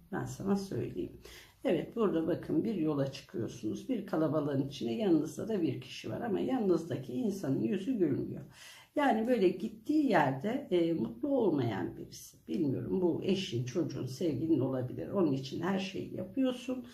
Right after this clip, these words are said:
ama mutlu değil, gelmek istemiyor, geride kalıyor. Önde, e, yani çocuklar var, bir insan var. Belki bu sensin, bilemiyorum ama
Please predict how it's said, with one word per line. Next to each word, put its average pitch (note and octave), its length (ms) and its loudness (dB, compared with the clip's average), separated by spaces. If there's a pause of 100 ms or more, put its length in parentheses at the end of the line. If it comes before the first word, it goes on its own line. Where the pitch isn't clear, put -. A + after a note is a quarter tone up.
(340)
ama C#4 200 8
mutlu C4+ 440 6
değil, G3 180 0
gelmek A#3 380 0
istemiyor, A3 440 0
geride F#3+ 460 0
kalıyor. F3 400 0
Önde, G3+ 420 2
e, - 160 0 (680)
yani F#3 520 6 (260)
çocuklar F3+ 520 0
var, D#3 280 4
bir D3 60 -2
insan E3 420 0
var. C3+ 220 2
Belki C3+ 300 -6
bu E3+ 80 -6
sensin, G3+ 500 0
bilemiyorum E3 580 2
ama A3 360 6